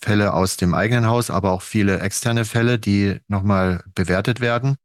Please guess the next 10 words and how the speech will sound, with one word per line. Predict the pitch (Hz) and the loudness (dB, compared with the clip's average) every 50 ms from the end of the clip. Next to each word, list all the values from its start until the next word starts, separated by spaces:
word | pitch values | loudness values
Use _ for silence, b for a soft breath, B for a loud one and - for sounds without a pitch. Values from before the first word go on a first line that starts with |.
| _ _ - | _ _ -6
Das | - 107 - | -4 -2 0
sind, | - 107 101 95 92 - | 2 2 2 2 2 0
äh, | - - 92 90 | -2 -2 -2 0
natürlich | 90 92 92 90 - 107 101 87 | 0 0 0 0 0 0 0 0
in | 98 98 | 0 0
der | 98 95 | 0 0
Regel | 98 95 92 92 | 0 0 0 0
super | - 113 98 - 95 | 0 0 0 0 -2
spannende | - - - 92 95 92 92 92 87 | -2 0 0 0 2 2 2 0 0
Fälle. | - 104 104 110 120 131 135 | -2 0 0 0 0 0 -2